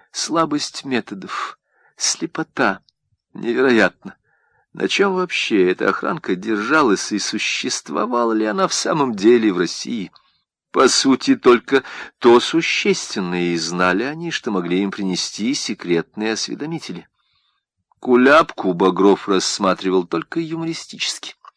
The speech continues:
Обманув стольких недоверчивых революционных друзей, этого-то селезня ничего не составляло дурить. Разумеется, для правдоподобия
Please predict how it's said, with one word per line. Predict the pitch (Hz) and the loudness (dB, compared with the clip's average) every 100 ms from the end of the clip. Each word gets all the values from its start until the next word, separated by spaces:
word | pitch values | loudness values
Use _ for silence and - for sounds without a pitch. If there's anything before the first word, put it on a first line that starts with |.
| _ _ _ _ _ _ _ - | _ _ _ _ _ _ _ -6
Обманув | - 165 156 165 190 180 - - - | -6 -2 0 4 6 6 2 -10 -8
стольких | - - 190 190 - 190 185 - | -6 2 6 6 4 -4 -4 -6
недоверчивых | 175 165 160 143 - - 87 85 135 | -2 0 2 0 -2 -2 -2 -2 0
революционных | 147 156 - 202 214 196 185 151 | 0 0 0 2 2 0 -2 -4
друзей, | 131 123 - 175 - - - | -8 -8 -4 -4 -4 -12 -4
этого-то | 170 190 180 - 131 110 95 107 | 2 4 4 0 0 0 -2 -6
селезня | - - 127 135 120 98 92 90 | -6 -2 0 2 2 0 -2 -4
ничего | 92 147 156 - 170 160 196 | -4 -6 -4 -2 -2 -2 -2
не | 190 180 | -2 -4
составляло | - 156 - 123 123 113 120 117 98 | -6 -6 -6 -4 -2 4 4 6 4
дурить. | 82 85 85 101 - - _ _ _ _ _ _ _ _ _ _ _ | 0 -6 -8 -8 -8 -12 _ _ _ _ _ _ _ _ _ _ _
Разумеется, | - 123 82 107 165 151 - 110 | 2 4 4 2 2 2 0 0
для | 80 98 185 | 0 2 0
правдоподобия | - 95 78 76 80 90 82 185 165 170 | 2 0 0 -2 -4 -2 2 2 2 -2